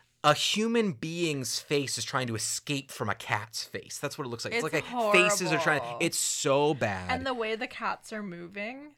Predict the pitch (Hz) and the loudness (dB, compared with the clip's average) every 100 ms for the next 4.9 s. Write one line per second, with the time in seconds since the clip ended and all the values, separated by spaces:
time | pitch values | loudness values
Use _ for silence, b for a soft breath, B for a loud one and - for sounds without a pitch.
0 | _ 220 233 247 - 240 240 262 254 262 | _ -2 0 -2 -8 -8 -6 -4 -4 -4
1 | 262 233 226 202 202 208 196 180 - _ | -6 -6 -8 -8 -8 -6 -6 -8 -12 _
2 | _ 196 196 208 208 208 202 - 208 180 | _ -14 -10 -6 -6 -6 -8 -8 -6 -4
3 | 151 180 180 139 127 131 135 113 110 107 | -4 -6 -4 0 2 4 4 4 0 0
4 | 113 117 - 143 180 196 110 104 - | -2 -4 -8 -10 -10 -10 -14 -16 -20